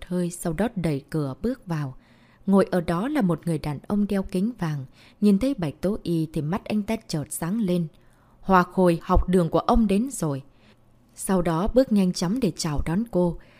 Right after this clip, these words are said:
Trong mắt anh ta bất giác hiện lên một tia dâm tà. Anh cực kỳ hạ lưu mà đánh giá Bạch Tố Y. Khi còn học đại học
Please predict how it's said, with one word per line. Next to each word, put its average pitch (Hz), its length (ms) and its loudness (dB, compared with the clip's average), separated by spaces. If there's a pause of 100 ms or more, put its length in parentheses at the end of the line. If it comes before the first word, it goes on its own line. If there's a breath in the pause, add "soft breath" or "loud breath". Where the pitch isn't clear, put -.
(140 soft breath)
Trong 185 220 0
mắt 240 180 -2
anh 185 180 -2
ta 160 320 -4
bất 220 200 -4
giác - 260 -6
hiện 160 180 -4
lên 226 180 0
một - 180 -4
tia 226 140 0
dâm 233 280 -2
tà. 156 340 -6 (300 soft breath)
Anh 262 140 0
cực - 280 0
kỳ 147 340 0
hạ - 280 -6
lưu 208 280 0
mà 165 220 0
đánh 180 220 -4
giá 190 320 -6
Bạch 160 140 -4 (100)
Tố 170 240 -2
Y. 175 240 -2 (440 soft breath)
Khi 190 300 2
còn 151 280 -4
học 151 180 -8
đại 147 180 -4
học 147 260 -8